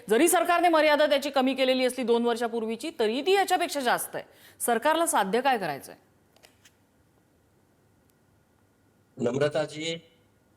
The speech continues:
Speaker 2: महाराष्ट्रामध्ये भयानक परिस्थिती महापुरानं अतिवृष्टीमुळे झालेली, हे फार मोठं संकट आहे.
Speaker 1: हम्म.
Speaker 2: आणि ह्याच्यामध्ये शेतकरी आहे, सामान्य माणूस आहे.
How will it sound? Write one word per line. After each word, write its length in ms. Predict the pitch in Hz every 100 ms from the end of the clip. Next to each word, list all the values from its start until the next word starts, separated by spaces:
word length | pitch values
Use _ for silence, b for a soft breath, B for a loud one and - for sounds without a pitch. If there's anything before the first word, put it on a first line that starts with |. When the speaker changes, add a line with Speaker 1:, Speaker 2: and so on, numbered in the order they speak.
| _ _ _ -
Speaker 2:
महाराष्ट्रामध्ये 1160 | 113 120 120 143 139 135 - 135 131 110 107 120 131 _ _ _ _ _ _ _ _ _ _ -
भयानक 460 | 95 127 135 147
परिस्थिती 880 | - 127 120 - 113 127 123 131 _ _ _ _ _
महापुरानं 920 | 104 107 123 - 120 120 120 131 113 107
अतिवृष्टीमुळे 720 | - 123 117 - 120 120 113
झालेली, 440 | 110 117 117 123 131 _ _ _ _ _ -
हे 80 | 139
फार 240 | 139 151
मोठं 360 | 151 147 165 165 -
संकट 500 | - - 131 143 180 180
आहे. 100 | 131
Speaker 1:
हम्म. 520 | - - _ _ 233
Speaker 2:
आणि 120 | 226
ह्याच्यामध्ये 520 | 139 147 170 165 170 175
शेतकरी 520 | - 139 139 170 160
आहे, 480 | 151 151 156 - - _
सामान्य 500 | - 127 131 151 156
माणूस 400 | 151 151 151 -
आहे. 140 | 165